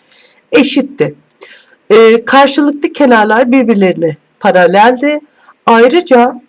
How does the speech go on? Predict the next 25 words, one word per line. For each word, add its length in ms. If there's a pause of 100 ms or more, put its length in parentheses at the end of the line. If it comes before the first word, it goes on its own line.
dikdörtgenin 840 (260)
iç 220
açıları, 640
şimdi 300
açı 240
sorduğuna 600
göre 360 (380)
benim 400 (340)
B 320
açısını, 580
A 180
açısını 500
bilmem 460
lazım. 380 (800)
B 260
açısı 720
ve 180
A 140
açısı 580
dikdörtgenin 680
iç 220
açıları 560 (1000)
ölçüsü 800 (280)
doksan 520
dereceydi. 840